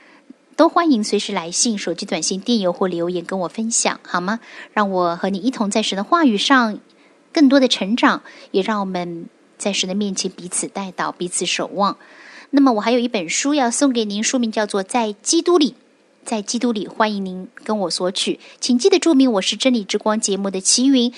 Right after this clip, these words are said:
整齐的齐，云彩的云。也请记得告诉我您的大名、邮编和邮寄地址。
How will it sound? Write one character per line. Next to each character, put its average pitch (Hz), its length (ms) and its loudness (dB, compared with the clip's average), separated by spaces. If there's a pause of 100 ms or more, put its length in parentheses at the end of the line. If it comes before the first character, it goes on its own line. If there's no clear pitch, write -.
(180)
整 220 180 4
齐 - 140 0
的 302 140 2
齐， 190 400 -2
云 202 260 -2
彩 - 180 -4
的 185 100 -4
云。 180 280 -6 (200)
也 226 100 -2
请 180 180 -4
记 247 160 -4
得 202 80 0
告 254 220 0
诉 233 160 -2
我 202 100 2
您 190 160 -4
的 208 80 -4
大 285 220 -2
名、 214 120 -2
邮 185 140 0
编 262 240 0
和 190 140 -6
邮 180 340 -2
寄 247 180 -2
地 269 140 2
址。 - 240 -2